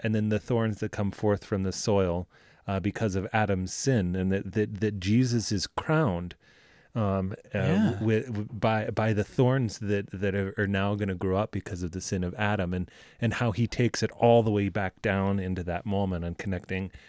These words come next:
Speaker 1: um, Isaiah and Adam through, through this, this symbol of the thorns that he's willing to, to don as,
Speaker 2: Wow.
Speaker 1: as a crown.
Speaker 2: Wow.
Speaker 1: Um, it's very, very beautiful, very powerful to me still this day.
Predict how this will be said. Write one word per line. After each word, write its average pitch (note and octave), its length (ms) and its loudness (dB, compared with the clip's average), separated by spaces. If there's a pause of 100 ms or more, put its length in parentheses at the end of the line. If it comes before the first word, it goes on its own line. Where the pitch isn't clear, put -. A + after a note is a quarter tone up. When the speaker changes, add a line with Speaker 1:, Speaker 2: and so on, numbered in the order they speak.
(260)
Speaker 1:
um, F2 440 -2 (100)
Isaiah F#2 680 0
and F#2 260 -6
Adam F#2 340 -2
through, G2+ 280 -6
through G2+ 220 0
this, F#2 240 -2
this G2 240 -2
symbol A2 300 2
of F2 120 0
the F2 60 -6
thorns G#2+ 460 -2
that G2 120 -6
he's F#2 180 -2
willing G#2 460 4
to, F#2 280 -2
to - 180 -6
don F2+ 520 0 (500)
as, G2 260 2
Speaker 2:
Wow. - 100 -8
Speaker 1:
as F#2 140 0
a F2 60 -2
crown. F#2+ 560 -4 (360)
Speaker 2:
Wow. A2 360 -10
Speaker 1:
Um, F2+ 400 -6 (100)
it's G2 160 -8
very, G2 300 0
very F2+ 160 0
beautiful, F2+ 380 -2
very D3 200 6
powerful G2 420 0
to F2+ 60 -4
me F2+ 100 -4
still F2+ 240 -4
this F2 160 -4
day. E2+ 280 -4